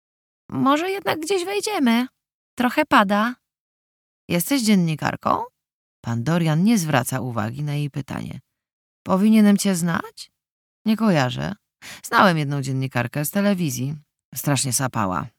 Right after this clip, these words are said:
Zazwyczaj wolę chudsze. Jestem właścicielem agencji modelek. Znasz Laurę Dercz? Była ostatnio w Vogue'u.” „To ja ją, że tak powiem, <laughs> haha, odkryłem. Ty jesteś trochę obfita,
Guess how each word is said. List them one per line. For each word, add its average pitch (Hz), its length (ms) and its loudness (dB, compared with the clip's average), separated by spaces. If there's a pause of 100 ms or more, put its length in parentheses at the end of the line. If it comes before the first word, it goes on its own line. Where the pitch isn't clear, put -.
(500)
Zazwyczaj 180 480 2
wolę 160 220 4
chudsze. 131 500 -2 (260)
Jestem 147 300 -2
właścicielem 165 600 2
agencji 160 340 0
modelek. 151 500 2
Znasz 185 340 2
Laurę 160 460 2
Dercz? - 560 -4
Była 196 260 -2
ostatnio 202 400 0
w 220 40 0
Vogue'u.” 135 420 2 (640)
„To 262 280 8
ja 202 340 8
ją, 117 360 -2
że 131 140 -2
tak 117 180 -2
powiem, 127 460 0
<laughs> 135 100 0
haha, 131 520 6
odkryłem. 120 540 2 (720)
Ty 262 140 -2
jesteś 208 400 2
trochę 190 300 2
obfita, 127 540 0